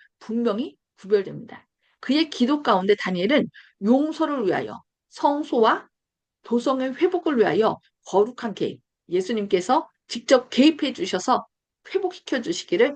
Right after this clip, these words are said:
간절히 호소하는 것을 볼 수 있습니다. 자, 간구 첫 번째 부분 십오 절로 십육 절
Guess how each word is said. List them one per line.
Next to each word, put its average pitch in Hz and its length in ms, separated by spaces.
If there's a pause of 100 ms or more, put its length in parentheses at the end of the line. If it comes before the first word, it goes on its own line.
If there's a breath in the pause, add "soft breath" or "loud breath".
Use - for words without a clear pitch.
(420 loud breath)
간절히 226 520 (880)
호소하는 262 440
것을 285 320 (220)
볼 180 120
수 - 80
있습니다. - 400 (920)
자, - 260 (200)
간구 233 640 (180)
첫 - 160
번째 320 260
부분 185 220
십오 359 320
절로 247 180
십육 330 360
절 156 260